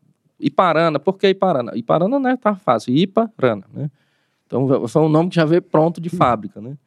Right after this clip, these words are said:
Mas Iparana era uma praia que eu frequentava muito, né, quando era adolescente e tal.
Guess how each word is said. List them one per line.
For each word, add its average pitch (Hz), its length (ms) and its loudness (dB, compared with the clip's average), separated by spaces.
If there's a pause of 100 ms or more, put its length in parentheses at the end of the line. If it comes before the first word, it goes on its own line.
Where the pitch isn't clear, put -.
(580)
Mas 120 160 0
Iparana 151 420 2
era 269 120 0
uma 233 60 -2
praia 147 260 0
que - 80 -6
eu 127 40 -2
frequentava 117 680 -2
muito, 120 520 -4 (180)
né, 120 260 -4
quando 104 200 -10
era 107 120 -2
adolescente 107 640 -6
e - 40 -20
tal. 107 240 -12